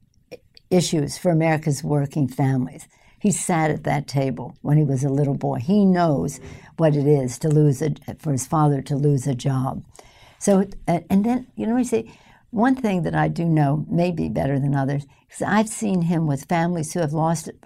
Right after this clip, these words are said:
a loved one. You know, when we've had these meetings with, uh, on gun violence and the rest, and the families come,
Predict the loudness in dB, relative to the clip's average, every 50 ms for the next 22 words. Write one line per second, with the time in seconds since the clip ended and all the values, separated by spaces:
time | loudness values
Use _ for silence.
0 | -4 -2 0 2 2 2 2 0 0 0 2 2 0 0 -4 _ _ _ _ _
1 | _ _ _ _ _ _ _ _ _ -20 -20 _ _ _ -20 -20 -20 -14 -2 4
2 | 4 6 6 6 4 2 0 0 0 0 2 2 2 2 2 0 -2 -2 -2 0
3 | 0 0 0 0 -2 -2 -2 -4 -4 -6 -6 -8 -18 -14 -14 -14 -10 -4 -2 -2
4 | 0 0 0 0 2 2 2 2 2 2 2 0 0 -2 -4 -4 -2 0 2 4
5 | 4 4 2 0 0 0 0 0 0 0 0 0 2 2 2 2 0 0 -2 -6
6 | -4 -2 0 2 2 2 0 -2